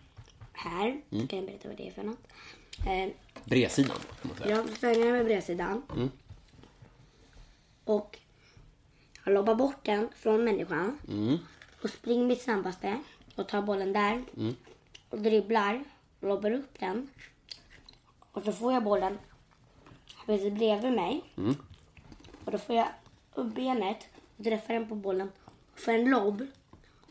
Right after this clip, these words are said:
Speaker 1: Träffar ribba in.
Speaker 2: Mhm. Gud alltså, det är superbra.
Speaker 1: Mm.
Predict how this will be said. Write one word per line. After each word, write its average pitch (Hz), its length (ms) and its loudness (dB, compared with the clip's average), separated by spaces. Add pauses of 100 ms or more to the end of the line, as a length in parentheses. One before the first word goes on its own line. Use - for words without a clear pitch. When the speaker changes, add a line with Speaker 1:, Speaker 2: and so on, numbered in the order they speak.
(760)
Speaker 1:
Träffar 214 240 0
ribba 196 400 0
in. 214 300 -2 (300)
Speaker 2:
Mhm. 107 460 0 (1400)
Gud 113 200 0
alltså, - 260 -8
det 113 60 0
är 110 40 0
superbra. - 400 0 (420)
Speaker 1:
Mm. 190 200 -4